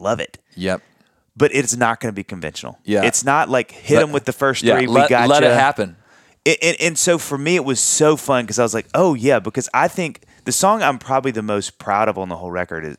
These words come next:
Speaker 1: is the second song. It's the coolest, artsiest, weirdest thing
Speaker 2: Yeah.
Speaker 1: I've probably ever done. And so I was like, doing,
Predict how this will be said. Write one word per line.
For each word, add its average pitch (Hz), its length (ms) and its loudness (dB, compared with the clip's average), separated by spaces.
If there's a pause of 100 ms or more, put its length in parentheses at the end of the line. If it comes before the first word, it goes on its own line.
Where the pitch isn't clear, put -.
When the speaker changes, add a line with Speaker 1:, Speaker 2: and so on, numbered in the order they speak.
Speaker 1:
is 90 200 -8
the 90 100 -10
second 98 300 -6
song. 202 280 -4 (840)
It's - 220 -2
the 123 160 -2 (220)
coolest, 139 460 -2
artsiest, 113 500 -2
weirdest 113 420 -4
thing - 120 -2
Speaker 2:
Yeah. 87 120 -2
Speaker 1:
I've 87 140 -4
probably 113 260 0
ever 90 120 -4
done. 107 520 -4 (480)
And 135 120 -2
so 135 280 2
I 127 140 2
was 160 180 -2
like, 110 280 -2
doing, 135 260 -12